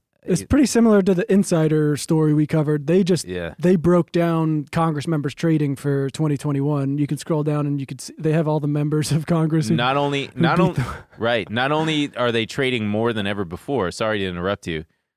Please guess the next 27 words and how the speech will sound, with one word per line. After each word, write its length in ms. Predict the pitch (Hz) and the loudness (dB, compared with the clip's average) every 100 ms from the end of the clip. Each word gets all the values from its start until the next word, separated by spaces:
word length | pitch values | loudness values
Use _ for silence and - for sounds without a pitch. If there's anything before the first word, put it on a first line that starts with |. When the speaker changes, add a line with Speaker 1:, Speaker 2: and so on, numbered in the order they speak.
| _ _ | _ _
Speaker 2:
Uh, 240 | - 98 95 | -6 -4 -4
<laughs> 1200 | 95 95 - - _ - _ _ _ _ _ _ _ | -2 -2 -2 -12 _ -20 _ _ _ _ _ _ _
but 200 | - 156 _ _ _ _ _ - _ - | -6 -6 _ _ _ _ _ -14 _ -12
Speaker 1:
No, 140 | 185 | -10
just 260 | 165 180 - | -8 -12 -10
go 140 | 151 | -10
for 260 | 165 127 135 | -10 -12 -12
it. 80 | 127 | -10
Speaker 2:
they, 160 | 90 - - - - _ _ _ _ - | -10 -12 -18 -18 -20 _ _ _ _ -10
<laughs> 140 | 277 - - - _ | -10 -10 -10 -10 _
not 180 | 160 165 | -4 -2
only 240 | 160 185 170 | -2 -2 -2
are 80 | |
they 140 | 156 156 | -2 -4
trading 400 | - 147 151 139 | -2 -2 -2 -2
more 180 | 143 156 | -2 -2
than 120 | 147 | 0
ever 240 | 139 135 | -2 -4
before, 500 | 123 120 147 147 139 - 277 311 - _ _ - | -8 -8 -4 -4 -4 -6 -6 -8 -10 _ _ -6
but 180 | 143 - | -6 -6
many 320 | 127 131 151 | -4 -2 -2
of 80 | 143 | -2
them 220 | 127 117 | -2 -2
beat 200 | 101 123 - | -2 -2 -2
the 60 | |
market. 440 | 98 113 113 - - _ _ _ _ _ _ | -2 -4 -4 -12 -14 _ _ _ _ _ _
Um, 380 | 85 80 80 | -12 -12 -12